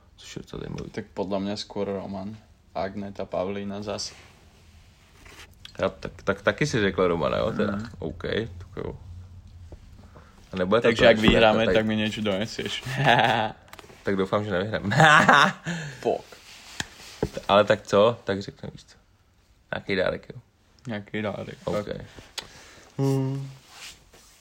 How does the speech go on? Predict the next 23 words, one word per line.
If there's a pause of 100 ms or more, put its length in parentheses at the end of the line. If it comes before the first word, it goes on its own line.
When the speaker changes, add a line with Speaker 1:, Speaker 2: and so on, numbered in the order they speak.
(320)
Speaker 2:
Co
se
dělá
dále? (560)
Když
jsme
při
té
kuchyni, (720)
tak
mi
napadlo, (380)
počul
si,
čo, (220)
čo
má
v
pláne
ikea (160)
Speaker 1:
Mm-mm. (400)
Speaker 2:
v
rámci,